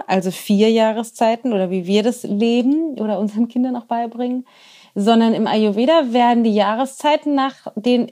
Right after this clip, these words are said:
Erntezyklen eingeteilt oder nach den, ähm, vorherrschenden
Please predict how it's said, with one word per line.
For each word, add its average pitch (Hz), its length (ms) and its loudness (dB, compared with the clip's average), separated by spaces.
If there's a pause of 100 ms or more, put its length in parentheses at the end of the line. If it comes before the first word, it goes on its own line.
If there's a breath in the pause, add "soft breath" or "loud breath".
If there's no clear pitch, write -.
Erntezyklen 202 1300 -2 (400 soft breath)
eingeteilt 185 840 2
oder 175 200 0
nach 190 260 -2
den, 254 600 2 (280)
ähm, 220 840 0
vorherrschenden 226 1600 2